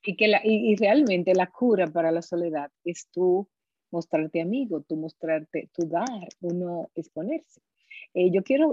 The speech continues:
contarte, yo creo que te lo conté, pero no sé si lo había contado aquí, pero, eh, cuando yo llegué a, a mi esposo al seminario, a Minnesota, me regalaron una canasta de, de notitas, de tre-, una para cada día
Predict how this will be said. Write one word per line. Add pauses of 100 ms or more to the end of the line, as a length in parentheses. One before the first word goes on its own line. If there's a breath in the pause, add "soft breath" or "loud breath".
(120)
contarte,
yo
creo
que
te
lo
conté,
pero
no
sé
si
lo
había
contado
aquí,
pero, (440 soft breath)
eh, (120)
cuando
yo
llegué
a,
a
mi
esposo
al
seminario,
a
Minnesota,
me
regalaron
una (100)
canasta (560)
de,
de
notitas,
de
tre-,
una
para
cada
día